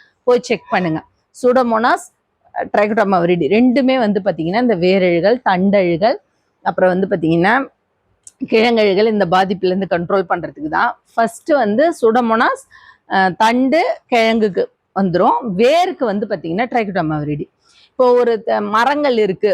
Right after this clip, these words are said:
மரத்துக்கு எப்படி வந்து நம்ம கொடுக்க போறோம் அப்படின்னா, மரத்துலயும் mostly வந்து பாத்தீங்கன்னா வேர் மூலமா நிறைய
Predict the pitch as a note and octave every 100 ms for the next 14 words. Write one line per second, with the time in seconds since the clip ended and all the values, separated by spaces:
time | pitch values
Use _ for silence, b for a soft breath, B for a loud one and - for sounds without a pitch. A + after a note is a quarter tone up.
0 | E3+ G#3+ D4+ C#4+ C4+ C4 G3 A#3 G3 G3+
1 | G3+ F#3 G3+ G3 E3+ E3+ E3 E3 D#3+ A3+
2 | A3+ A3 A#3+ C4+ C4+ C#4+ A#3 A3 - A3+
3 | G3 G3 G3 D#3 E3 A3 F#3+ A3 B3 A3+
4 | F#3 F3+ G3 F3+ F#3 G3+